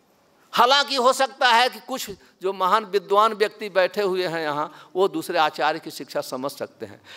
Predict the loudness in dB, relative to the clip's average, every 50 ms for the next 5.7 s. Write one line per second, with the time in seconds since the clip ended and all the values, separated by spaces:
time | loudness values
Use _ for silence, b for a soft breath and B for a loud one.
0 | B -8 -6 -6 -4 -4 -2 0 2 2 2 2 0 0 -2 0 0 0 -2 -2
1 | -2 -4 -2 -2 0 -2 -2 -2 -4 -6 -10 -12 -12 -12 -12 -12 -12 -12 -12 -14
2 | -14 -16 -16 -18 _ _ -20 -20 _ b b b b b b b b _ _ _
3 | _ _ _ _ _ _ _ _ _ _ _ _ _ _ _ _ _ -12 -10 -6
4 | -4 -4 -4 -2 -2 -4 -2 0 0 0 0 0 -4 -6 -8 -8 -10 -14 -20 -20
5 | _ -10 -8 -6 -6 -8 -8 -8 -6 -4 -4 -4 -4